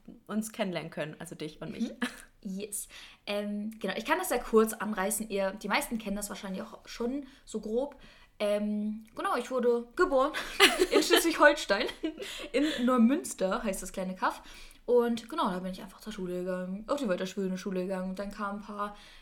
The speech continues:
Speaker 2: fam-, familiäre Probleme, ein paar Probleme mit meinem eigenen Selbstbild und bin dann leider in eine Essstörung reingerutscht. Mit, ja, mit zehn fing das schon langsam an und mit vierzehn war das dann sehr,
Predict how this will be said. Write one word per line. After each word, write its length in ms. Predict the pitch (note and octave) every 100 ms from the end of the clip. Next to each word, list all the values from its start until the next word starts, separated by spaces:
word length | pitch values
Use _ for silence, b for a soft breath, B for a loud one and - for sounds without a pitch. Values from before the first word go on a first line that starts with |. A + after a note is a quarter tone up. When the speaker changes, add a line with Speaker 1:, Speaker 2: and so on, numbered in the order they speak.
| -
Speaker 2:
fam-, 280 | D#4 C#4+
familiäre 600 | - B3+ A#3+ G#3+ A#3 B3+
Probleme, 640 | A3 - G#3 G#3+ G#3+ G#3 G3+
ein 80 | G#3
paar 160 | A3+
Probleme 680 | G#3+ G#3+ G3 G3+ G3+ G3 G3 - _ _ b b b
mit 100 | -
meinem 100 | G#3+
eigenen 280 | F#3+ G3 A#3+
Selbstbild 800 | B3+ E4+ E4+ - C4+ C4+ B3+ A#3+ -
und 400 | G#3 G3+ G3+ G#3 -
bin 100 | G#3+
dann 220 | G3+ G3
leider 300 | G3 G3+ A#3 G#3+
in 40 |
eine 200 | G#3 F#3
Essstörung 440 | - - - B3+ A#3+
reingerutscht. 640 | A#3 A3+ A3+ A3 A3 - B B B
Mit, 720 | A3 G#3 G#3 G3+ - - - - _ -
ja, 100 | G3 G3
mit 180 | G3 F#3+
zehn 240 | - B3+ C4+
fing 160 | B3
das 180 | A3 A3
schon 220 | - G3
langsam 320 | G3 G3 F#3+
an 300 | F#3 C4 B3+
und 80 | A3
mit 100 | G3
vierzehn 380 | G3 A3 A3 G3+
war 100 | G3
das 140 | F#3
dann 160 | G3 F#3+
sehr, 400 | F#3+ G3 F#3+ F#3+